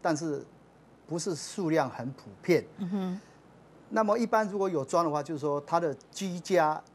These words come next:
Speaker 1: 因为在北部的话，就是说几乎都是公寓。
Speaker 2: 哎，是。
Speaker 1: 那么公寓如果要装的话，不是你一个人说你要装就可以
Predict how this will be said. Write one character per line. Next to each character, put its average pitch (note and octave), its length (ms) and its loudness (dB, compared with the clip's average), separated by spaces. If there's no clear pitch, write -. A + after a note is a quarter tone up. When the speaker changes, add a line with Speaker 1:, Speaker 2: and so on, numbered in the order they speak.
Speaker 1:
因 G#3+ 120 0
为 G#3+ 120 2
在 G3+ 180 4
北 C3+ 180 -2
部 F#3 160 -4
的 C#3 140 -2
话， D3 160 4
就 E3+ 160 -8
是 D3+ 100 -4
说 C#3 280 -2
几 A#3 120 0
乎 G#3+ 80 2
都 G#3 140 4
是 G#3 100 -4
公 F3+ 320 2
寓。 F3 160 -8
Speaker 2:
哎， G3+ 80 -8
是。 F3 80 -8
Speaker 1:
那 G#3 80 6
么 G#3 140 4
公 A#3+ 260 2
寓 A3+ 40 -2
如 G3 140 -4
果 F#3 100 0
要 F3 140 0
装 F3+ 240 2
的 D3+ 60 -2
话， D3+ 120 2
不 D#3 220 -6
是 G#3+ 140 -2
你 C#3+ 200 -4
一 F3 40 -4
个 F#3 160 2
人 C#3 120 -4
说 D#3+ 200 -2
你 B2+ 140 -6
要 D3+ 120 2
装 C#3+ 260 0
就 C#3+ 120 -8
可 B2 160 -14
以 A2 80 -12